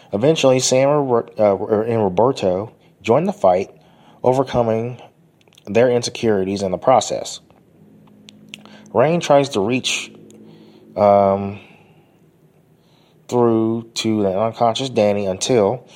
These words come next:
she is forced to fight the Demon Bear alone. Danny is visited by her father's spirit, who encourages her to face her fear.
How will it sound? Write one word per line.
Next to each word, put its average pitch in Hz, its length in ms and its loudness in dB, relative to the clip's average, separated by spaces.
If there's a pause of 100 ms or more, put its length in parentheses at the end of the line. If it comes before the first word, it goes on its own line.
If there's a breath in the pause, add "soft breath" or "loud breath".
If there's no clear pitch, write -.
(340 loud breath)
she - 180 -4
is 104 140 0
forced 131 300 0
to 107 80 -2
fight - 520 0 (880)
the 104 100 -6
Demon 107 300 -2
Bear 98 200 0
alone. 82 420 -4 (1300 soft breath)
Danny 131 380 2
is 107 120 -4
visited 107 480 -2 (720 soft breath)
by 104 240 4
her 101 200 -2
father's 113 400 2
spirit, 95 460 -6 (400 soft breath)
who 120 140 0
encourages 113 480 -2
her 104 140 -2
to 98 80 -4
face 104 280 -4
her 95 100 -6
fear. - 320 -6